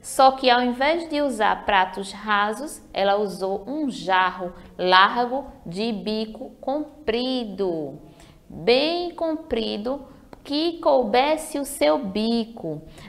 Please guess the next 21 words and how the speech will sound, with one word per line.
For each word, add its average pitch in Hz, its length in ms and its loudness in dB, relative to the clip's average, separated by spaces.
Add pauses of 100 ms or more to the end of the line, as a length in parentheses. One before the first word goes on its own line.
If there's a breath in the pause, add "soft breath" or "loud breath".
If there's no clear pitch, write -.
(100)
Aí 202 280 8
a 208 160 6
cegonha 190 880 0
começou 214 760 -2
a 277 120 2
tomar 226 420 0
a 190 80 2
sopa 190 540 -2
e - 20 -4
disse, 180 340 -6
"Hum, 285 560 -4 (360)
deliciosa", 202 1400 0 (500 loud breath)
enfiando 220 680 2
o 277 40 4
bico 247 280 -2
comprido 220 580 0
lá 202 220 6
pelo 202 320 0
gargalo 208 1000 4
do 269 220 -4
jarro. 156 560 -2